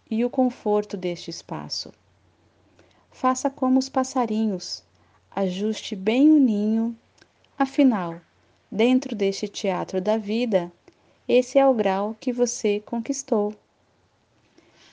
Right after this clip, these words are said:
Não queira ocupar o lugar do outro, isso é impossível.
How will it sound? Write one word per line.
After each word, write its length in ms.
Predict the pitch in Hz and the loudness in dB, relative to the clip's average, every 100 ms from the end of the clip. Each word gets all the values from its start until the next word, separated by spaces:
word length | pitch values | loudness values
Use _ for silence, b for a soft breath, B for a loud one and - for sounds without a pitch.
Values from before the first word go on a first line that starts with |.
| b b | b b
Não 180 | 294 320 | 6 6
queira 320 | 320 339 330 | 6 2 2
ocupar 420 | 294 262 233 202 | 0 0 2 2
o 60 | 196 | 2
lugar 380 | 196 190 175 170 | 0 0 -2 -2
do 140 | 180 | -4
outro, 500 | 170 160 160 - 165 | -2 -4 -6 -14 -12
isso 360 | - 247 269 - | -2 0 0 2
é 80 | 226 | 2
impossível. 1000 | 220 294 - - - 220 233 214 165 | 2 0 0 -14 -6 -2 -2 -2 -6